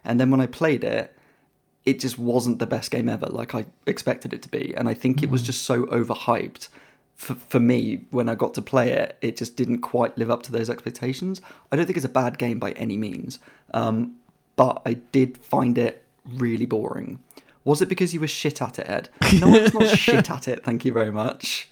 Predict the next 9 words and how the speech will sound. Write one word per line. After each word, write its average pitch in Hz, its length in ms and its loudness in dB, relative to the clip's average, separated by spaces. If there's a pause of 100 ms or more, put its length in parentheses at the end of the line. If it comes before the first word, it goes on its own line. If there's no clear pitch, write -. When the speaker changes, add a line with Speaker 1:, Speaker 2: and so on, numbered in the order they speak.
(460)
Speaker 1:
I 131 100 4
Speaker 2:
Mm. - 60 6
Speaker 1:
was 135 120 4
very 165 300 2
good 139 220 2
at - 220 -6
it. - 360 -4 (720)
Speaker 2:
Moni 185 240 4
says 180 300 8